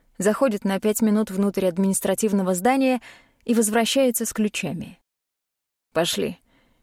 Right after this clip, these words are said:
Хочешь сначала поесть или заселиться? Вещей у нас нет, поэтому без разницы". "Заселиться", немного подумав, отвечаю я.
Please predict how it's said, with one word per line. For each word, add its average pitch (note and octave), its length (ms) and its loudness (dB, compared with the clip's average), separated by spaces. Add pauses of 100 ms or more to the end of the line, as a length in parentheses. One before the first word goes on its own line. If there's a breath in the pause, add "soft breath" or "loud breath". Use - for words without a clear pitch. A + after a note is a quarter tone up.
(220)
Хочешь F#3+ 400 -4
сначала F#3+ 420 0
поесть G3+ 600 0
или D#3 260 -2
заселиться? F3+ 680 -2 (500)
Вещей A3+ 400 0
у A#3+ 80 0
нас D#3 240 -4
нет, G#3 300 -2 (280)
поэтому E3+ 380 0
без D3+ 180 -4
разницы". D#3+ 520 -2 (1200)
"Заселиться", G3+ 640 -2 (540)
немного G#3 340 2
подумав, G#3 480 0
отвечаю F#3 480 -2
я. E3 180 -2